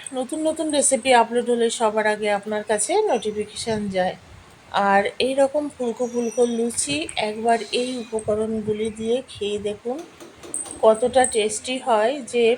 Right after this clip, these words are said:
পাঁচটা খাবে সে কিন্তু আটটা নটা খেয়ে নেবে, আর খেলে, একবার খেলে খেতেই ইচ্ছা করবে। তা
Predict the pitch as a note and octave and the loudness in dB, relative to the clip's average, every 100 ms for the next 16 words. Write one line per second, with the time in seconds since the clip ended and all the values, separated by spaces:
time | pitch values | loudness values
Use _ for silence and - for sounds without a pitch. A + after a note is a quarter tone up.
0 | - G3+ G#3 - B3 B3 A3 A#3 D4+ - | 4 4 4 -2 -2 0 0 0 -6 -6
1 | A3 A3+ A3 D4 A3 G3+ - G#3+ G#3+ C#4 | -6 -6 -4 2 2 2 -2 -2 -4 -4
2 | E4+ - G#3 G3+ G3 F#3 G3 - - - | -6 -2 -2 0 -2 -4 -8 -14 -20 -20
3 | - - - F#3+ G#3 G#3+ - B3+ B3+ C#4+ | -20 -20 -4 0 0 -2 -4 0 4 6
4 | E4 E4+ - B3+ A3+ A#3 C#4+ C#4 C4+ A#3 | 4 2 0 -2 0 2 2 2 0 0
5 | D#4 - A3+ A3 B3 E4 C4+ - A3+ G#3+ | 0 -2 -4 -2 -2 -2 -4 -2 0 0
6 | G#3+ G#3 G3 F#3+ G3 - - - - - | 0 -2 -2 -4 -6 -16 -20 -20 -20 -20
7 | - - - - - - _ _ _ _ | -20 -20 -20 -20 -20 -20 _ _ _ _
8 | _ _ - - - - - - - - | _ _ -20 -20 -20 -20 -20 -20 -20 -20
9 | - - - - - - - - - A#3 | -20 -20 -20 -20 -20 -20 -20 -16 -6 0
10 | A3+ A3+ | 2 0